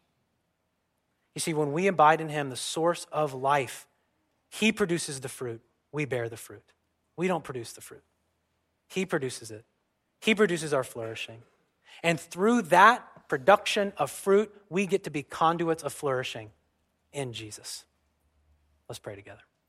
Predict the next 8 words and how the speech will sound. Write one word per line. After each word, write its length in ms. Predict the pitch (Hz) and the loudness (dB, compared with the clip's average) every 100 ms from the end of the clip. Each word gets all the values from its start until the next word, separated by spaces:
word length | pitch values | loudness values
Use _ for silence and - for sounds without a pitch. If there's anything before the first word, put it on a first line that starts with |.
| _ _ _ _ _ _ _ _ _ _ _ _ _ _ _ _ _ _ _ _ _ _ _ _ _ _ _ _ - - _ _ _ _ _ _ _ _ _ _ - | _ _ _ _ _ _ _ _ _ _ _ _ _ _ _ _ _ _ _ _ _ _ _ _ _ _ _ _ -20 -20 _ _ _ _ _ _ _ _ _ _ 4
Father, 280 | 160 160 | 8 8
we 100 | 151 | 4
come 240 | 147 165 160 | 0 0 0
to 100 | 160 | -4
you. 160 | 143 139 | -4 -4
We're 80 | |
so 420 | 123 - - 175 170 | -4 0 8 8 8
grateful 560 | 151 147 - 131 117 | 4 2 -2 -6 -8